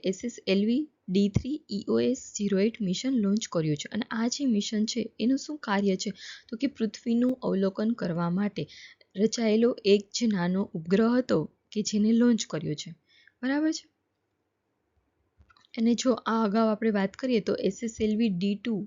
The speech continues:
ઈ ઓ એસ ઝીરો સાત મિશન હતું કે જે સફળતાપૂર્વક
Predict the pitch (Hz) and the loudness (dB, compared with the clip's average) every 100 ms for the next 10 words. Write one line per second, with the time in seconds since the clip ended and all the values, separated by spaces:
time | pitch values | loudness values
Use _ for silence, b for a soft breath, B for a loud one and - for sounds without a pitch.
0 | - _ 214 - 214 220 233 254 - - | -10 _ -6 -4 -2 2 2 0 -6 -4
1 | 226 220 - 214 190 180 220 247 247 247 | 0 0 0 -2 0 -2 -2 0 0 0
2 | 202 B B B _ 214 208 254 180 - | -4 B B B _ -4 0 2 0 -2
3 | 214 247 247 247 233 202 202 277 | -6 -6 -6 -6 -6 -4 -2 -2